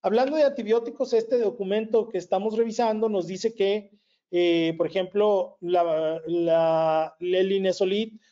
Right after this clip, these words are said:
resultó ser más eficiente que la vancomicina en el tratamiento de infección de sitio quirúrgico. Hay que recordar que estamos hablando de manejo sistémico. Son, mm, por ejemplo, la vancomicina y el linezolid son medicamentos que se tienen que administrar intravenosos.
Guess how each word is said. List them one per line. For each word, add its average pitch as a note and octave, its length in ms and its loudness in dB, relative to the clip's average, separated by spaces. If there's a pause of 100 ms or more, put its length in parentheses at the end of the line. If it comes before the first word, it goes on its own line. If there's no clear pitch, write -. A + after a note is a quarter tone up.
(120)
resultó F3 420 0
ser G3+ 180 0
más G3+ 320 0
eficiente G3+ 420 -6
que G#3 120 0
la F#3 100 4
vancomicina E3 640 -4
en G3 80 -2
el D#3+ 120 -6
tratamiento D3+ 440 -4
de E3+ 60 0
infección D3 340 -8
de C#3+ 80 -6
sitio C#3+ 260 -12
quirúrgico. - 500 -6 (460)
Hay E3+ 80 -4
que A#3 120 -2
recordar G3+ 340 0
que G3 60 -14
estamos A3+ 340 -4
hablando F#3 560 -2 (240)
de F3 80 -4
manejo E3+ 720 -2
sistémico. F3 880 -6
Son, E3+ 240 -10 (180)
mm, F3 180 -8
por E3+ 120 -2
ejemplo, G#3+ 520 -2 (260)
la D3+ 100 -2
vancomicina D3 680 -2
y A3 120 2
el G#3+ 100 2
linezolid G#3+ 600 -2 (220)
son D#3+ 240 -6
medicamentos F3+ 640 -2
que F3 100 -4
se D#3+ 120 -8
tienen F3 400 -6
que F#3 100 0
administrar F3+ 640 -2
intravenosos. F3 1160 -4